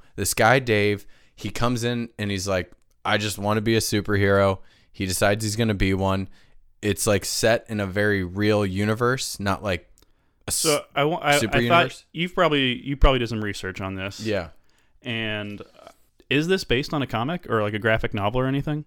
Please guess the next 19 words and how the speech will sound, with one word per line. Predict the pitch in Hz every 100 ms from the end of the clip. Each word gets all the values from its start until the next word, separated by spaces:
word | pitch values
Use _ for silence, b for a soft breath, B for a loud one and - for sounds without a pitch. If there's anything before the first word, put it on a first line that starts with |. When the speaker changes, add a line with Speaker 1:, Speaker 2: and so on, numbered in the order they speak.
| -
Speaker 1:
Yeah. | 101 98 85 - -
Speaker 2:
Okay, | 143 - -
yeah. | 107 - -
So | - 127
it's | 98
Speaker 1:
Yeah. | 151
Speaker 2:
not, | 147 139 - -
it's | 131
not | 160 156
like | 143 127 - -
Matthew | 123 120 120 113
Vaughn | 113 107
came | - 113 107
up | -
with | 110 -
this | 107 101
awesome | - 101 98 113 104
idea | 101 101 98 98
for | - 104 98 95 98